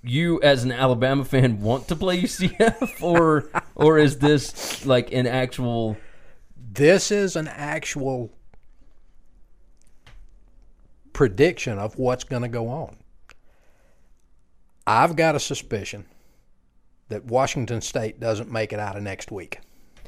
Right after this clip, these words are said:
Speaker 1: I mean, that's, that's not crazy because they haven't beaten Washington since Leach got there. So
Speaker 2: In a long time.
Speaker 1: Yeah.
Speaker 2: I've got Clemson at three.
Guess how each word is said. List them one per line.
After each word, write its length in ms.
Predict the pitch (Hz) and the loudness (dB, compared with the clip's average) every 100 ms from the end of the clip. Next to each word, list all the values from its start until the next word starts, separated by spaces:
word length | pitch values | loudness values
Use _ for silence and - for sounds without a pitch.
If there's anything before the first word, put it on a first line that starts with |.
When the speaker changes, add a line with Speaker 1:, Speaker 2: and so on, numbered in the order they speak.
| - - - - - - | -20 -20 -20 -20 -18 -4
Speaker 1:
I 120 | 120 | -2
mean, 120 | 123 | 0
that's, 340 | 127 - - - - - - - | 0 -2 -8 -14 -16 -16 -12 -2
that's 220 | 135 - | -2 0
not 260 | 254 240 - | 0 0 0
crazy 420 | 226 208 151 143 | 0 0 0 -2
because 360 | 123 - 123 | 0 0 -2
they 100 | 117 | -2
haven't 320 | 135 170 160 135 | -2 0 0 -2
beaten 260 | 156 139 | -2 0
Washington 540 | 131 135 131 131 127 113 | 2 2 2 -2 -2 0
since 300 | 139 135 120 | 0 0 0
Leach 260 | 131 113 | -2 0
got 240 | 110 131 123 | 6 6 6
there. 220 | 92 95 | 0 -8
So 280 | - 107 104 | -4 -2 -2
Speaker 2:
In 80 | 104 | -2
a 100 | 90 | -2
long 480 | 90 104 104 104 104 | 0 2 2 0 -2
time. 360 | 104 92 92 | -6 -6 0
Speaker 1:
Yeah. 280 | 123 98 78 - - - - - - - - - - - - - - - - - - - - - - - - - - - - - - - - - - _ - - - | 4 4 0 -14 -16 -16 -16 -18 -18 -18 -18 -18 -18 -18 -20 -10 -6 -6 -6 -10 -12 -14 -16 -18 -20 -20 -20 -20 -20 -20 -20 -20 -20 -20 -20 -20 -20 _ -20 -4 2
Speaker 2:
I've 180 | 127 135 | 4 4
got 240 | 123 - | 0 0
Clemson 440 | - 175 165 160 | 2 4 4 0
at 100 | 127 | -4
three. 400 | - 117 98 95 | -6 -6 -6 -8